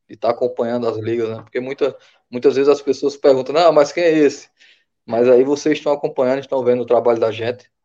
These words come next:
que, que o trabalho tá sendo bem feito e reconhecendo, e eu agradeço demais isso. Graças a Deus a gente tá, tá tendo essa oportunidade aqui. Deus tá abençoando. E espero que ele continue nos abençoando aí pra gente terminar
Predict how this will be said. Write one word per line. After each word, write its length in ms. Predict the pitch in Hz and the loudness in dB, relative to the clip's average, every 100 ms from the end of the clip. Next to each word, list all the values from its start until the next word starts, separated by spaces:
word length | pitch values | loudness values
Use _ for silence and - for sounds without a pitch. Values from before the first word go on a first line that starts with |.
| _ _ | _ _
que, 480 | - - 55 - _ _ _ | -20 -16 -16 -18 _ _ _
que 180 | - 127 | -16 -14
o 80 | - | -6
trabalho 560 | 113 110 110 110 110 - _ _ - | -4 -2 -2 -2 -8 -16 _ _ -14
tá 120 | 110 | -12
sendo 240 | - 120 | -10 -10
bem 160 | 117 117 | -6 -6
feito 300 | 117 123 - | -6 -8 -2
e 40 | |
reconhecendo, 720 | 160 156 170 156 - 131 139 | -2 -2 -2 -2 -2 -6 -4
e 40 | 139 | -2
eu 80 | 135 | 0
agradeço 380 | 131 127 127 | 0 0 -2
demais 340 | 123 120 117 110 | -4 -6 -4 -4
isso. 340 | 117 120 - _ _ _ _ _ _ - | -8 -10 -16 _ _ _ _ _ _ -10
Graças 340 | 113 120 123 | -4 -2 2
a 100 | 117 | 0
Deus 240 | 110 117 117 | 0 -2 -2
a 80 | 117 | -2
gente 220 | 117 117 | -4 -4
tá, 380 | 117 110 110 - _ | 0 0 -2 -16 _
tá 120 | 123 | -12
tendo 180 | - 113 | -8 -8
essa 160 | 110 110 | -4 -6
oportunidade 480 | - 110 113 107 107 | -6 -10 -6 -6 -6
aqui. 240 | 107 113 | -8 -8
Deus 180 | 117 113 | -6 -2
tá 120 | 120 | -2
abençoando. 640 | 110 113 110 110 113 123 _ _ _ _ _ _ _ - | -2 -6 -6 -6 -6 -8 _ _ _ _ _ _ _ -16
E 380 | 120 120 117 - | -8 -8 -8 -12
espero 400 | 123 120 127 131 | -12 -2 2 4
que 60 | 139 | 4
ele 100 | 135 | 0
continue 340 | 135 131 131 | -2 -4 -6
nos 120 | 135 | 2
abençoando 520 | 127 127 127 - 117 117 | 2 2 -2 -4 -4 -4
aí 100 | 113 | -2
pra 160 | 120 | -2
gente 180 | 120 120 | -2 -4
terminar 560 | 123 120 117 113 113 | -2 -2 -2 -4 -6